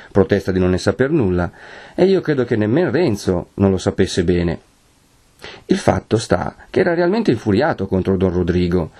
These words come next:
e che bramava ardentemente il consenso di Lucia, e quando due forti passioni schiamazzano insieme nel cuor d'un uomo, nessuno, neppure il paziente,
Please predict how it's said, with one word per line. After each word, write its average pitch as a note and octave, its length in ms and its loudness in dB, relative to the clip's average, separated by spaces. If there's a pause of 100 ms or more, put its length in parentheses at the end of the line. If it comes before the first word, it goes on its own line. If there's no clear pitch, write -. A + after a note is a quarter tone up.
(100)
e - 120 -2
che G#2 120 2
bramava G2 400 0
ardentemente A#2 760 0
il F2+ 60 0
consenso F#2 520 0
di F2 100 2
Lucia, F2 480 0 (460)
e F#3 120 0
quando - 300 0
due D#3 160 2
forti - 380 -2
passioni F#2+ 640 0
schiamazzano G2+ 680 0
insieme A#2 520 0
nel G#2 160 0
cuor E3+ 240 0
d'un G#2 180 2
uomo, C3 460 0
nessuno, C#3+ 760 0 (240)
neppure C#3+ 380 2
il A#2 80 -2
paziente, A2 720 0